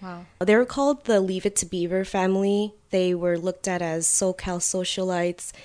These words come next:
Speaker 2: They were
Speaker 1: Mm-hmm.
Speaker 2: constantly going to parties. They had nice cars, nice clothing, everything. At this point, Betty, you know, she didn't have to work odd jobs anymore, so she got to do what she always wanted, which is to be a housewife.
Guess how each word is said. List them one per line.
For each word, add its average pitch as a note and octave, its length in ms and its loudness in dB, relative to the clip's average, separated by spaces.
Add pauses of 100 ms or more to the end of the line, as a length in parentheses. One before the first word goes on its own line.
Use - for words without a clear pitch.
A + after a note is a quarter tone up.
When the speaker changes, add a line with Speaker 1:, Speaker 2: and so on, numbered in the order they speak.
(100)
Speaker 2:
They D#3+ 140 -4
were E3+ 60 0
Speaker 1:
Mm-hmm. E3 80 -10
Speaker 2:
constantly E3+ 360 -4
going E3+ 140 -4
to D#3+ 80 -6
parties. G#3+ 800 0
They F3+ 200 0
had E3 340 -8
nice D#3+ 300 -4
cars, F#3 680 0
nice E3 240 -4
clothing, F3+ 760 -2
everything. F3+ 520 -2 (440)
At F#3+ 120 -2
this G3 160 0
point, G3+ 260 0
Betty, F#3 420 2
you G3 120 0
know, E3+ 240 0
she - 180 -4
didn't F#3 140 0
have F3 100 -6
to - 80 -6
work F3+ 220 -2
odd E3+ 160 -4
jobs F3 260 -4
anymore, F3+ 400 -2
so E3+ 320 -2 (320)
she - 140 -4
got G3+ 240 2
to G#3+ 60 -4
do G#3+ 200 0
what G#3 120 0
she G#3+ 380 0
always G#3 240 0
wanted, G#3 420 -2
which F#3 200 -4
is - 200 -4
to - 100 -2
be F3+ 100 -2
a F3 60 -2
housewife. F3 600 -6